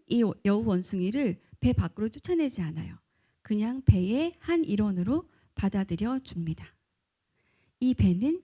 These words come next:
카피바라가 주인이거든요. 자, 그리고 맹금류에 속하는 이 뱀잡이 수리는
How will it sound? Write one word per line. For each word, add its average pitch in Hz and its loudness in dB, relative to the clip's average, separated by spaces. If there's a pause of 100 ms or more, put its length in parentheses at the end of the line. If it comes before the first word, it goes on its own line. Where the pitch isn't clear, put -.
(100)
카피바라가 233 -2
주인이거든요. 165 -6 (1700)
자, 185 2
그리고 302 2
맹금류에 339 2
속하는 277 0
이 226 0
뱀잡이 226 4
수리는 175 0